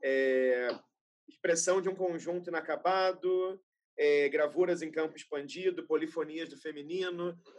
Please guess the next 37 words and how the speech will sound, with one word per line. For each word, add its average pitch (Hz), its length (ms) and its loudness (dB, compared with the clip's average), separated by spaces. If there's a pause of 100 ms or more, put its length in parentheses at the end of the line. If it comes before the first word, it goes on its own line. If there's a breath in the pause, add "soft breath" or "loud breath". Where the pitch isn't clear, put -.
(200)
E 185 80 4
aí 196 80 4
eu 233 120 0
queria 247 240 -2
que 254 40 -2
você 254 100 -2
comentasse 220 840 -2 (240)
um 170 140 -10
pouquinho, 185 480 -4
Sanzia, 127 680 -4
é, 135 800 -2
talvez 160 540 0
antes 175 240 -4
de - 60 -8
falar 160 180 0
das 156 140 -8
exposições, 151 880 -4 (500)
como 185 180 2
é 226 140 4
que 240 60 0
se - 140 -2
deu 196 260 0
esse 214 160 2
seu 208 200 2
interesse 196 600 -2
por 208 180 -6
ser 226 380 -4
curadora, 147 680 0
né? 120 240 -6
Assim, 120 160 -10
como 147 180 -14
é 165 60 -6
que 170 140 -18
você 180 420 -2 (320 soft breath)
calhou 180 420 4
de 185 120 -8
fazer 175 680 -2